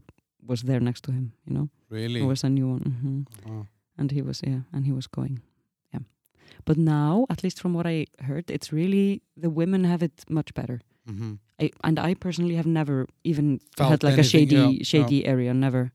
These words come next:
Speaker 2: Mm-hmm.
Speaker 1: But I know that my gay friends are really struggling with it.
Speaker 2: Uh-huh.
Speaker 1: The gay community still didn't have their Me Too. That
Speaker 2: Uh-huh.
Speaker 1: it's really, they're expected to go to the office and go on their knees, and then they'll get the good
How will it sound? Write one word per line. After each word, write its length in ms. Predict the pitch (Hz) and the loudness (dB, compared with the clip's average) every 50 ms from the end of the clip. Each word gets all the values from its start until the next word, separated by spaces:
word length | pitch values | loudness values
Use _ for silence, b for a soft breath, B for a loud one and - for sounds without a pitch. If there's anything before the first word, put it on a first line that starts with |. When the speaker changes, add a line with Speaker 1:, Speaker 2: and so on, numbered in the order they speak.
| _ _ _ _ _ _ _ _ _ - | _ _ _ _ _ _ _ _ _ -16
Speaker 2:
Mm-hmm. 260 | 120 107 98 117 113 113 107 _ _ _ _ - | -14 -10 -8 -8 -8 -10 -10 _ _ _ _ -4
Speaker 1:
But 480 | 160 156 156 160 170 175 - - - - _ _ | 0 0 0 0 0 -2 -4 -10 -16 -16 _ _
I 220 | - 156 165 175 185 | -2 0 0 2 2
know 480 | 190 185 180 180 180 180 185 208 240 - - | 2 4 4 4 2 2 0 -2 -4 -6 -6
that 160 | 165 160 - | -6 -4 -4
my 180 | 151 151 147 143 | -4 -4 -4 -4
gay 200 | - - 214 247 | -4 -2 -2 -2
friends 500 | - - - - 135 160 - - - - - _ _ _ _ _ _ _ _ _ _ _ _ | -4 -6 -10 -10 -10 -12 -12 -14 -16 -16 -18 _ _ _ _ _ _ _ _ _ _ _ _
are 100 | 151 151 | -2 0
really 540 | 143 139 139 139 135 135 131 127 123 117 117 | 2 2 2 2 2 2 2 2 0 -2 -4
struggling 420 | - - - 113 - 139 143 135 143 | -4 -6 -6 -6 -6 -6 -8 -8 -10
with 140 | 139 - | -10 -12
it. 200 | 156 - _ - _ _ _ _ _ _ | -14 -16 _ -20 _ _ _ _ _ _
Speaker 2:
Uh-huh. 320 | 127 107 110 123 120 127 156 - _ _ | -10 -6 -4 -4 -4 -4 -6 -10 _ _
Speaker 1:
The 80 | - 151 | -14 -10
gay 220 | - - 160 180 | -6 -4 -4 -4
community 460 | - - 180 170 165 165 160 151 - 147 | -2 0 2 4 4 4 4 2 0 -2
still 180 | - - 151 147 | 0 0 -2 0
didn't 300 | - 151 147 151 139 143 | 0 0 0 0 0 -2
have 120 | 139 127 | -2 -2
their 140 | 131 127 127 | -2 -2 -2
Me 140 | 131 127 131 | -2 -2 -4
Too. 160 | - 135 131 107 - _ _ _ _ _ _ _ _ _ _ _ _ _ _ _ _ _ _ _ _ 107 98 90 | -6 -8 -10 -10 -12 _ _ _ _ _ _ _ _ _ _ _ _ _ _ _ _ _ _ _ _ -14 -8 -4
That 120 | 147 139 | -4 -2
Speaker 2:
Uh-huh. 80 | 120 117 | -2 -2
Speaker 1:
it's 200 | 151 139 - - | -2 -4 -4 -6
really, 800 | 151 151 151 156 156 156 151 151 147 147 143 143 139 131 127 120 - _ _ _ _ | -4 0 2 4 4 6 6 4 4 4 2 2 2 2 0 -2 -6 _ _ _ _
they're 260 | - 143 147 139 135 | -8 -4 -2 -2 0
expected 480 | 135 131 - - 135 123 - - 127 - | -2 -4 -4 -4 -6 -4 -4 -4 -6 -6
to 220 | - 131 120 117 - - - | -6 -6 -6 -6 -6 -8 -4
go 140 | - 135 127 | -2 -2 0
to 140 | - 143 | 0 0
the 100 | 131 127 | 2 2
office 300 | 123 135 123 - 139 117 | 2 0 0 -2 -2 -2
and 120 | 135 135 131 | 0 0 2
go 120 | - 131 | 2 4
on 100 | 131 131 | 4 4
their 120 | 127 131 127 | 4 4 4
knees, 260 | 131 135 131 131 - | 4 4 2 2 2
and 120 | 131 127 | 0 2
then 140 | 131 127 123 | 2 2 2
they'll 160 | 123 120 120 | 2 0 -2
get 120 | 127 123 - | -4 -6 -4
the 80 | 123 | -4
good 200 | 113 - - - | -6 -6 -6 -8